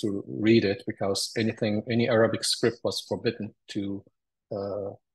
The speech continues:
to be in possession of. Uh, this is a ninety-nine percent Muslim country. Uh, it's, uh, probably hard to understand. Uh, it's hard to understand for me at this point, but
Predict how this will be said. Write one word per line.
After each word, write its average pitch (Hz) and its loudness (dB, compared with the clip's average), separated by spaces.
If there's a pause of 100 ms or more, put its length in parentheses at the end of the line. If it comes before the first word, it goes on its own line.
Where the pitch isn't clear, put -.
(400)
to - -6
be 110 2
in 110 0
possession 110 0
of. 98 -6 (840)
Uh, 95 -2 (480)
this 127 2
is 120 2
a 113 6
ninety-nine 117 6
percent 113 -2
Muslim 113 0
country. 98 -2 (100)
Uh, 95 -2
it's, - -8 (500)
uh, - 0 (160)
probably 123 4
hard 117 2
to 104 2 (420)
understand. 104 0 (840)
Uh, 98 -2 (440)
it's 110 0
hard 117 4
to 117 4
understand 104 4
for 98 0
me 101 0
at - -6
this - -4
point, 107 -8 (480)
but 104 2